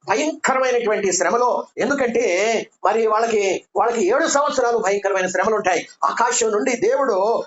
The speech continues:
ఉగ్రత పాత్రలను కుమ్మరిస్తూ ఉంటే, "అయ్యో, అయ్యో, అయ్యో" అని పర్వతాల దగ్గరికి వెళ్ళి, "కొండలారా, గుట్టలారా, పర్వతాలారా, మా మీద పడి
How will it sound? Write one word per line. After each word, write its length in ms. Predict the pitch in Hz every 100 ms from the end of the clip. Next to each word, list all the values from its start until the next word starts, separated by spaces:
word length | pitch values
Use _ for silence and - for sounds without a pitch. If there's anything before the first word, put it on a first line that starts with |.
| -
ఉగ్రత 380 | 202 294 294 277
పాత్రలను 500 | 311 262 247 240 233
కుమ్మరిస్తూ 480 | 214 285 262 269 233
ఉంటే, 540 | 202 202 165 185 - -
"అయ్యో, 420 | 220 254 277 226
అయ్యో, 340 | 190 247 277 208
అయ్యో" 480 | 220 285 277 262 - -
అని 420 | - 247 196 220 220
పర్వతాల 380 | 185 247 233 214
దగ్గరికి 260 | 208 220 190
వెళ్ళి, 260 | 190 233
"కొండలారా, 460 | 226 226 240 226 214
గుట్టలారా, 540 | 202 202 240 233 220
పర్వతాలారా, 720 | 208 214 262 254 214 208 202 180 - -
మా 120 | 240
మీద 240 | 285 285 269
పడి 300 | 220 190